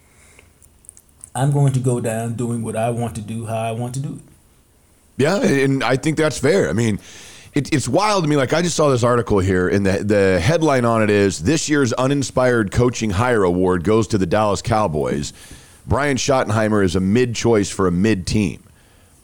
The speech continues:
Speaker 2: And again, it goes back to, okay, if, if McCarthy's gonna call, and we can all disagree, or that's fine. You can, "Well, I don't want McCarthy calling plays. I don't think he should call plays. He got stale at the end of his, his play calling tenure in Green Bay." Cool. He's going to call plays.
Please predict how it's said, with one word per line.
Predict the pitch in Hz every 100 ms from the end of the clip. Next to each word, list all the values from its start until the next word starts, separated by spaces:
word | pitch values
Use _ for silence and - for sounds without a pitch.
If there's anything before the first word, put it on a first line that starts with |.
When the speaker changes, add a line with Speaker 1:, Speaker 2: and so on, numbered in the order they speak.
| -
Speaker 2:
And | 139
again, | 127 202 156 143
it | 127
goes | 151 131
back | 143 139
to, | - 131
okay, | 139 160 139
if, | 120 120
if | 127 113 - 156 -
McCarthy's | 131 - 202 220 170
gonna | 131 135
call, | 135 120
and | 127
we | 170 247
can | 208
all | 156
disagree, | 123 131 - 98 117
or | 104 95 80 90
that's | 120 -
fine. | 92 53 50 - _ - _
You | 156
can, | 170 147
"Well, | 127
I | 143
don't | 131
want | 123
McCarthy | 98 95 80 76
calling | 85 73
plays. | 67 76 71
I | 123
don't | 120
think | 123 -
he | 117
should | - 92
call | 92 76
plays. | - 80 78
He | 113
got | 120 -
stale | - 120 113
at | 104
the | 101
end | 101
of | 98
his, | 90 76 -
his | 101 90
play | - 110
calling | 98 101 95
tenure | 80 104 98 90
in |
Green | 82 90 85
Bay." | 82 60 - - - _ -
Cool. | 175 107 -
He's | - 208 160
going | 175 180 165
to | 135
call | 143 127 101
plays. | 120 95 - -